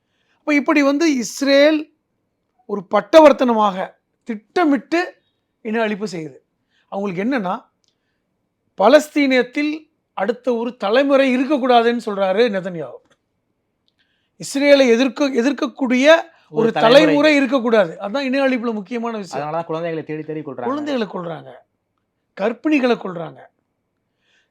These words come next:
Speaker 1: சீ, ஹமாஸோட உங்களுக்கு பிரச்சனை. ஹமாஸோட பிரச்சனை ஆரம்பித்தது களம் வேறு. ஆயிரத்தி தொள்ளாயிரத்தி எண்பத்தேழு டிசம்பர் ஒன்பதே உலகம் மறக்காது. தன்னிச்சையாக பலஸ்தீனத்துல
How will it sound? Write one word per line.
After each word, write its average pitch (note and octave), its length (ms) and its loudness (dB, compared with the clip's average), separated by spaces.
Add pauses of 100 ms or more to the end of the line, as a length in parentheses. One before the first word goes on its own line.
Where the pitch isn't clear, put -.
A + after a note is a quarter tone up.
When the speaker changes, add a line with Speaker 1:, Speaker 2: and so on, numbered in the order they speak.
(100)
Speaker 1:
சீ, G3 80 -14 (260)
ஹமாஸோட A#3 540 2
உங்களுக்கு F#3+ 320 -6
பிரச்சனை. F3+ 320 -6 (640)
ஹமாஸோட A#3 460 0 (100)
பிரச்சனை G#3+ 280 -6 (100)
ஆரம்பித்தது G3 420 -6 (140)
களம் G#3+ 300 -2
வேறு. G#3 200 0 (1200)
ஆயிரத்தி A3+ 360 2
தொள்ளாயிரத்தி G3+ 460 4 (720)
எண்பத்தேழு A3+ 420 2 (100)
டிசம்பர் A3 440 -2
ஒன்பதே G#3 400 -2
உலகம் G3+ 280 -4
மறக்காது. F3+ 340 -4 (1500)
தன்னிச்சையாக B3+ 680 4 (460)
பலஸ்தீனத்துல G#3 600 -6